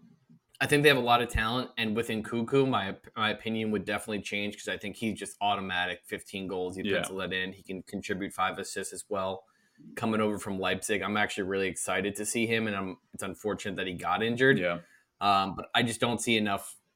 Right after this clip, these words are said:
Speaker 1: clinical finishing from this team. There's too much reliance on, on Nicholas Jackson to score right now.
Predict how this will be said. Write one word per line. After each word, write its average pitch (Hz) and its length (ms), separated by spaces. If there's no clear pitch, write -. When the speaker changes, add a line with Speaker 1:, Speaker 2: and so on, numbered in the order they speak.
Speaker 1:
clinical 113 420
finishing 101 500
from 98 200
this 98 200
team. 107 460
There's - 180
too - 180
much 131 240
reliance 107 480
on, 101 280
on 104 160
Nicholas 101 380
Jackson 101 480
to 101 80
score 107 400
right 104 200
now. 104 360